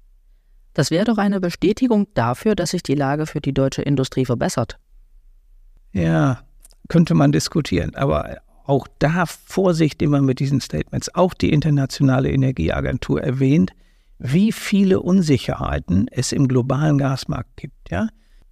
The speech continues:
Speaker 2: Da redet sie nicht nur von globalen Unsicherheiten rund um Angebot und Nachfrage, sondern ganz prominent von großen geopolitischen Unsicherheiten.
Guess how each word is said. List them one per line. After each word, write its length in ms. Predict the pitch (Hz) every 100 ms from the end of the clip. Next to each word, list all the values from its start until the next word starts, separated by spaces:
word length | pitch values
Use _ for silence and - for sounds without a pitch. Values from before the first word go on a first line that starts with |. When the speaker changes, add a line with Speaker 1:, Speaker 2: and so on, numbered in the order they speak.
| _ _
Speaker 2:
Da 160 | 135
redet 380 | 131 151 175 160
sie 160 | - 139
nicht 300 | 170 - -
nur 120 | 139
von 260 | - 135
globalen 640 | 123 127 113 131 165 190 180
Unsicherheiten 920 | 175 143 127 120 - 127 135 139 151
rund 300 | 131 147 147
um 140 | 151
Angebot 580 | - 147 143 127 135 135
und 100 | 131
Nachfrage, 720 | 131 190 196 - 131 131 135
sondern 420 | 127 131 131 127
ganz 380 | 123 147 208 196
prominent 720 | - - 151 147 139 143 156
von 260 | - - 127
großen 520 | - 131 151 156 175
geopolitischen 800 | 135 131 123 - 143 139 - -
Unsicherheiten. 680 | - 151 143 - 135 - -